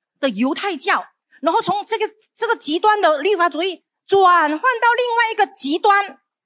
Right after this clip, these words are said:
这个极端是什么？这个极端只强调信，你只要信的基督教就可以了。而这个信，他们的信是怎样？是完全不需要要求行为。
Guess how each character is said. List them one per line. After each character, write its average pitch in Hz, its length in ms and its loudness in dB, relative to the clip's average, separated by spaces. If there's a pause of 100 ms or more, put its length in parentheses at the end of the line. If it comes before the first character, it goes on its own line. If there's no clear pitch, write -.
(260)
这 523 120 -2
个 508 80 4
极 339 160 -8
端 415 120 0
是 415 100 -6
什 349 80 0
么？ 311 180 0
这 453 100 -8
个 453 100 -4
极 370 160 -8
端 415 160 -4
只 269 160 -8
强 294 400 -2
调 466 220 2
信， - 180 -8 (760)
你 480 160 -2
只 330 80 -10
要 392 160 0
信 466 420 -2
的 320 80 0
基 349 160 -8
督 381 140 -6
教 392 160 0
就 339 100 -10
可 277 160 -4
以 226 80 -4
了。 214 220 -4 (400)
而 392 140 0
这 539 120 -6
个 539 140 -2
信， 508 400 -4
他 370 100 -4
们 415 100 -2
的 403 80 -4
信 403 320 -6
是 370 140 -10
怎 311 100 -6
样？ 285 260 -2 (220)
是 508 140 -2 (140)
完 330 240 0
全 381 240 -2
不 508 260 0
需 - 200 -14
要 403 200 2
要 370 260 2
求 285 160 -8
行 254 260 -10
为。 226 300 -8